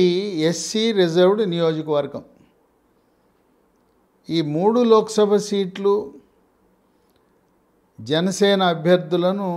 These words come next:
సిద్ధం చేసుకుంటా ఉంది. ఇరవై ఆరు జిల్లాలలో, అంటే ఉమ్మడి పది జిల్లాల్లో ముప్పై నియోజకవర్గాలు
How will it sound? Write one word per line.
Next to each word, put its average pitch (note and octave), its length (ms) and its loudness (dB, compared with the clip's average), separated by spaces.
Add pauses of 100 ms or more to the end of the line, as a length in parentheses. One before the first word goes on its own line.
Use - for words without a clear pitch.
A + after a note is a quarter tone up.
(160)
సిద్ధం D3+ 400 -2
చేసుకుంటా C#3+ 460 -6 (100)
ఉంది. - 180 -16 (2250)
ఇరవై F3+ 360 4 (200)
ఆరు G3 160 6 (120)
జిల్లాలలో, F3+ 640 4 (640)
అంటే D#3+ 220 -2 (160)
ఉమ్మడి F#3+ 320 4 (120)
పది E3 180 0 (100)
జిల్లాల్లో C#3+ 540 0 (1900)
ముప్పై E3 480 2 (600)
నియోజకవర్గాలు F#3+ 1120 2